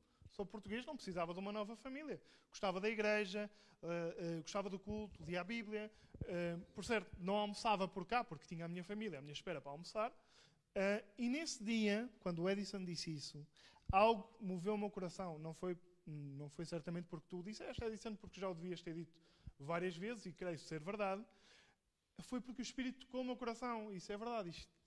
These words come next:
é a família de Deus. E foi aí que eu passei a tomar decisões que apoiaram estes ligamentos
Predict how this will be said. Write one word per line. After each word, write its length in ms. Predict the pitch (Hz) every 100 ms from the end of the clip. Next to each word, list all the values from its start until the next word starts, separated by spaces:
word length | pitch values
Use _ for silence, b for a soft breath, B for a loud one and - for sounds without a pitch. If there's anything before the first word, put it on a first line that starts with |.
| _ -
é 180 | 185 208
a 40 |
família 560 | - 196 185 240 220 165
de 120 | 147
Deus. 240 | 131 123 - _
E 60 | 170
foi 180 | 208 320
aí 160 | 285
que 100 | 277
eu 60 | 262
passei 320 | 247 - 226
a 20 |
tomar 220 | 220 214 196
decisões 500 | - 175 180 170 - - b b b b b b _
que 100 | -
apoiaram 680 | 202 214 196 185 165 170 202 _ 190
estes 360 | 190 - -
ligamentos 1040 | 196 180 220 208 220 196 180 156 - -